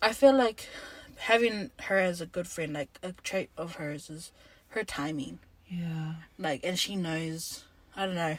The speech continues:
Speaker 1: she just knows when to message me.
Speaker 2: Yeah.
Speaker 1: Yeah. So
Speaker 2: That's,
Speaker 1: that's,
Speaker 2: that's
Speaker 1: like, that's a good friend.
Speaker 2: Yeah.
Speaker 1: I feel like, and, um, she's a great listener.
Speaker 2: Awesome listener. I
Speaker 1: An
Speaker 2: love Ollie.
Speaker 1: awesome
Speaker 2: Ollie,
Speaker 1: listener.
Speaker 2: you're my friend too.
Speaker 1: <laughs>
Speaker 2: Ollie's my friend too, guys.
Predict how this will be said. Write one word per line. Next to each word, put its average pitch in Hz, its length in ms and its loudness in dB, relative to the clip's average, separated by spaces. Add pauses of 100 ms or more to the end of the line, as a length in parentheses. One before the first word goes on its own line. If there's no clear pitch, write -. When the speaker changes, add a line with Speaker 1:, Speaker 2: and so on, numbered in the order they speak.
(160)
Speaker 1:
she - 200 -14
just 180 220 -8
knows 160 280 -4
when 156 240 -4 (680)
to 175 140 -2
message 165 420 -6
me. 285 240 6
Speaker 2:
Yeah. 180 540 2 (360)
Speaker 1:
Yeah. 170 280 -4 (800)
So 196 160 -4
Speaker 2:
That's, 196 320 0
Speaker 1:
that's, 156 160 -12
Speaker 2:
that's 165 120 -2
Speaker 1:
like, 220 180 2
that's 226 200 0
a 226 60 2
good 196 220 0
friend. 151 340 -6 (420)
Speaker 2:
Yeah. 180 220 2
Speaker 1:
I - 40 6
feel 175 280 0
like, 165 280 -2
and, 180 240 -2
um, 175 360 -2 (100)
she's 240 480 6
a 208 100 2 (100)
great 180 320 4
listener. 165 540 -2 (120)
Speaker 2:
Awesome 175 420 2
listener. 170 280 2
I 196 160 10
Speaker 1:
An 196 100 6
Speaker 2:
love 196 160 12
Ollie. 190 240 10
Speaker 1:
awesome 196 100 4
Speaker 2:
Ollie, 277 120 12 (180)
Speaker 1:
listener. - 20 4
Speaker 2:
you're 269 100 10
my 262 160 12
friend 240 300 12
too. 214 520 8 (140)
Speaker 1:
<laughs> - 140 0
Speaker 2:
Ollie's 285 260 12
my 285 140 12
friend 277 260 12
too, 240 180 12
guys. 220 460 12